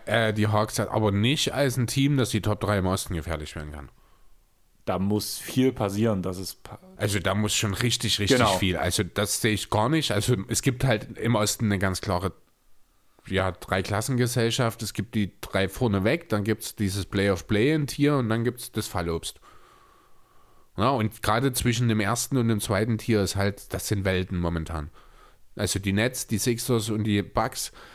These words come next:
Speaker 1: die sind wirklich Welten vor dem Rest der Eastern Conference. Dort am Anfang, äh, könnte man nach aktuell, nach der aktuellen Saison, wenn man die Verletzungen et cetera mit einbaut, durchaus drüber diskusier-,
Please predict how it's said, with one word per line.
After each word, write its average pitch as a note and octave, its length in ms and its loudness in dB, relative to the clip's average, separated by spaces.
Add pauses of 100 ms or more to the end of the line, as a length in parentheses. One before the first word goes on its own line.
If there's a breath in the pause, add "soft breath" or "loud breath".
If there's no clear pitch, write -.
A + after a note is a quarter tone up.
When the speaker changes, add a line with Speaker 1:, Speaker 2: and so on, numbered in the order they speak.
(340 loud breath)
Speaker 1:
die G#2 280 0
sind G2+ 440 0
wirklich G#2+ 400 0
Welten G#2 360 2
vor G2+ 160 -2
dem F#2 120 2
Rest F2 260 -2
der F#2+ 80 0
Eastern E2+ 300 -2
Conference. D#2 580 -2
Dort F3 180 2
am D#3+ 120 2
Anfang, E3 500 2 (540 loud breath)
äh, A2+ 260 4 (340 loud breath)
könnte D#3+ 280 4
man D3+ 340 2
nach B2 220 2
aktuell, B2+ 500 2
nach A#2+ 160 2
der A#2 140 -2
aktuellen A2+ 360 2
Saison, A#2+ 460 0
wenn A#2+ 100 2
man A#2 160 2
die A2 80 2
Verletzungen G#2+ 520 0
et G2+ 160 -2
cetera A2 420 0
mit G#2 180 0
einbaut, A#2 640 0
durchaus A#2 380 0
drüber A2+ 260 0
diskusier-, G#2+ 640 0